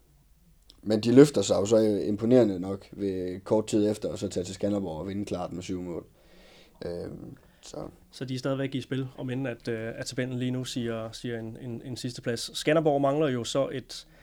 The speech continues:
Speaker 2: et opgør, eller Skanderborg og Ringkøbing mangler så et, et indbyrdes opgør i den her runde tretten,
Speaker 1: Ja.
Speaker 2: som, øh, som kan sende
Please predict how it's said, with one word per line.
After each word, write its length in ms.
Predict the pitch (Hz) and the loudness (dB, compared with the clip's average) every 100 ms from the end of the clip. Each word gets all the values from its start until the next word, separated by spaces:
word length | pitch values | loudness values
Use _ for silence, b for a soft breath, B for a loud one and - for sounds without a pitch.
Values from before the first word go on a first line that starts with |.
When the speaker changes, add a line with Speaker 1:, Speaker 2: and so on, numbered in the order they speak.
| b b b b | b b b b
Speaker 2:
et 100 | 135 | -2
opgør, 260 | 139 147 120 | 0 2 0
eller 100 | 113 | 0
Skanderborg 420 | - 156 143 127 | 2 4 4 4
og 140 | 156 | 4
Ringkøbing 420 | 139 151 143 123 | 4 0 -2 -4
mangler 220 | 120 123 135 | -4 -4 -4
så 160 | 123 | -6
et, 180 | 123 - 139 | -6 -10 -10
et 100 | 131 | -6
indbyrdes 460 | 135 139 120 120 | -4 -4 -4 -6
opgør 320 | 123 - 120 | -8 -6 -8
i 60 | 113 | -8
den 180 | 127 123 | -10 -6
her 220 | 123 123 - - | -6 -6 -10 -10
runde 180 | 123 113 | -6 -6
tretten, 360 | 117 120 120 123 b b b | -4 -4 -4 -6 b b b
Speaker 1:
Ja. 100 | 101 | -2
Speaker 2:
som, 260 | - 131 120 | 2 2 2
øh, 280 | 117 113 113 | 0 -2 -4
som 140 | 135 | -4
kan 200 | 123 170 | 0 0
sende 360 | 175 139 127 | 4 2 2